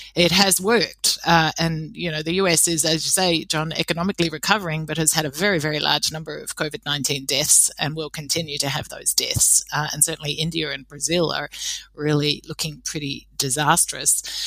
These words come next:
I suppose the question becomes how can, how does a budget respond to crisis? So i-, in terms of growing out of crisis,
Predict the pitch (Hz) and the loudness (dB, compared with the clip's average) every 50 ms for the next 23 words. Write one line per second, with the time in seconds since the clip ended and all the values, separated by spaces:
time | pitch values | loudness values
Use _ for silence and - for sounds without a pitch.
0 | - - - - 175 196 - 208 196 247 233 226 - 202 - 262 240 - - 208 | -4 -4 -4 0 2 2 2 4 4 4 4 4 2 2 2 2 2 2 2 2
1 | 196 - - 190 180 185 - - - 208 190 185 - - 185 180 180 - - 165 | 0 0 2 2 2 2 2 2 4 4 2 2 0 0 0 0 0 -2 -2 0
2 | 190 180 160 160 170 185 180 180 - 151 147 147 - - - 160 - - - 165 | 0 0 2 2 2 2 2 2 0 0 -2 -2 -4 -6 -4 -4 -4 -2 -2 -4
3 | 170 143 - - - - - 165 127 110 104 - - - - - - - - - | -4 -4 -4 -4 -6 -4 0 2 4 4 4 4 2 0 0 2 2 2 2 0
4 | - - - - - - - - - - _ - - - - 165 156 151 156 160 | -4 -14 -20 -16 -14 -14 -14 -16 -18 -20 _ -2 0 2 2 2 0 0 0 -2
5 | 151 - 170 175 156 - 165 165 160 165 160 156 147 151 147 - 156 151 147 151 | -2 -2 -2 -2 0 0 -2 -2 0 0 0 0 -2 -2 -4 -4 -4 -4 -4 -4
6 | 151 151 151 151 156 151 - - 147 135 139 - - 143 - - - - - - | -4 -2 -2 -2 -4 -6 -8 -6 -4 0 2 2 2 2 0 -2 -4 -4 -6 -6
7 | - - | -8 -6